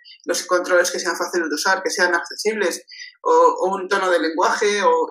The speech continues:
o que, eh, te reciba de una manera y, y continúe de, de esa misma manera y que sea coherente y,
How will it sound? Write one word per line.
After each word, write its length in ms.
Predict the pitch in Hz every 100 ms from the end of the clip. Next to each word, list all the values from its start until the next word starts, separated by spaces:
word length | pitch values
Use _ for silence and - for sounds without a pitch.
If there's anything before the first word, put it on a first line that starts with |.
| -
o 240 | 165 175
que, 400 | - 170 170 - - _ _ _ -
eh, 500 | 175 165 160 151 -
te 300 | 175 170 -
reciba 320 | 120 - 185
de 60 | 180
una 120 | 180
manera 320 | 180 180 180 175 156
y, 480 | 185 175 165 - - _ _ _
y 60 | 185
continúe 420 | 185 180 185 185
de, 280 | 180 175 160 -
de 80 |
esa 140 | 180 185
misma 220 | 180 170
manera 320 | 170 185 202
y 20 |
que 80 | 185
sea 220 | - 170
coherente 440 | 175 175 180 180 175
y, 160 | 160 -